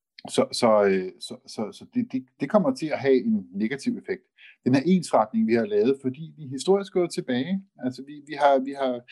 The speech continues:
vi baserer os på nogle erfaringer, øh, så, som man, man har forsøgt før i andre lande, og der er det gået rigtig, rigtig dårligt, når, når folk ikke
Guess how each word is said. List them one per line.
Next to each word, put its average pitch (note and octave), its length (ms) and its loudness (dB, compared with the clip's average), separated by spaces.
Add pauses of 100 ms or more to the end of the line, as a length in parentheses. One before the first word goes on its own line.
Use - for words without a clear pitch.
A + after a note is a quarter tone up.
(400)
vi D3 80 4
baserer D#3 440 4
os B2+ 160 -2
på C#3 60 -2
nogle B2+ 180 6
erfaringer, C#3+ 520 0 (240)
øh, A2 500 -6
så, - 280 -12
som A#3+ 100 2
man, A3+ 340 4
man A2 260 -10 (320)
har B2+ 120 2
forsøgt - 420 -4
før D#3+ 180 4
i B2+ 80 0
andre B2 200 -6
lande, D3 180 -2
og C3+ 80 -6
der C#3+ 60 -2
er C#3+ 40 -4
det D3 100 -10
gået C#3 180 0
rigtig, B2+ 240 -6
rigtig A#2+ 220 -10
dårligt, F#2 360 -4 (400)
når, A2+ 260 4
når A2+ 120 0
folk B2+ 280 -2
ikke A#2 160 -4